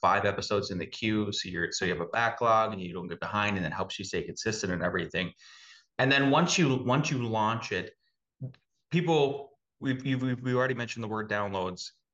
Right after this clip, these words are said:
It's hard to not focus on that, right? 'Cause you're looking for, like, "Okay, are people listening to me?" What are some things you tell people in that first year or coach them on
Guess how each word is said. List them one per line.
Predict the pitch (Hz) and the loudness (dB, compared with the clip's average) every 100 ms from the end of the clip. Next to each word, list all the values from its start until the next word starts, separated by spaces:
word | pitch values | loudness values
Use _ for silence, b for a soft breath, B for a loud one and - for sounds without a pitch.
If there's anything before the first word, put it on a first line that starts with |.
| _ | _
It's | 151 147 | -2 4
hard | 185 160 | 4 4
to | |
not | 139 127 - | 2 0 0
focus | 131 117 113 | -2 -2 -4
on | - 85 | -4 -6
that, | - - _ | -8 -14 _
right? | 107 110 | -4 -4
'Cause | 120 120 | -4 0
you're | 127 | 0
looking | 131 139 143 127 | 0 -2 -2 -2
for, | 123 | -2
like, | 113 104 | 0 -2
"Okay, | 107 - 80 - _ - | -4 -4 -6 -8 _ 0
are | 120 117 | 2 2
people | 123 117 101 98 | -2 -6 -6 -4
listening | 110 - 113 98 | -4 -4 -4 -4
to | - | -4
me?" | 87 85 - b b b _ | -4 -4 -6 b b b _
What | - 147 | 2 4
are | 202 190 | 6 4
some | - 160 135 127 123 131 - _ _ - | 4 6 6 4 2 -4 -10 _ _ 0
things | 147 143 127 | 4 4 4
you | 123 | 0
tell | - 117 117 120 | 0 2 2 2
people | 120 113 107 104 | -4 -4 -2 0
in | 98 | -2
that | 95 101 | -4 -6
first | - 98 95 | -6 -6 -6
year | - 98 | 0 2
or | 95 - | 2 0
coach | - - 110 107 - | -2 0 0 -2 -2
them | 104 95 | -2 -2
on | 92 90 87 | -4 -6 -8